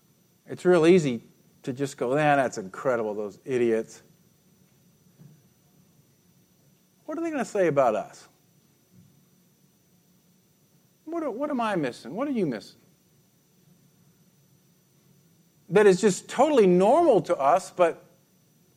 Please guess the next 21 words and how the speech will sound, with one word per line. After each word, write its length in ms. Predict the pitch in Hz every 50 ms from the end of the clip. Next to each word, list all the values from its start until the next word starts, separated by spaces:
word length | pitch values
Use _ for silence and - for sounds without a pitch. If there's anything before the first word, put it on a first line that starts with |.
| _ _ _ _ _ _ _ _ _ _ _ _ _ _ -
it 60 | 160
really 220 | 185 208 196 180
breaks 320 | 147 160 156 - 147 - -
the 80 | 143
heart 200 | 131 135 120 117
of 120 | 110 98 95
God. 180 | 95 82 71 - _ _ _ _ _ _ _ _ _ _ _ _ _ _ _ _ _ _ _ _ _ _ _ _ _ _ _ _ _ _ _ _ _ _ _ _ _ _ _ _ _ _ _ _ _ _ _ _ _ _ _ _ _ _ _ _ _ _ _ _ _ _ _ _ _ _
This 100 | - 302
is 80 | 254 190
not 220 | 156 147 139 135
a 20 | 123
great 220 | 127 135 131 131
illustration, 540 | 131 131 127 - - 147 139 135 135 139 131
but 80 | 127
it's 80 | 131 -
just 180 | - 139 - 151
one 140 | 143 135
that 120 | 127 117 -
popped 280 | - 143 131 - -
to 40 | -
mind. 400 | 127 127 127 127 127 123 123 117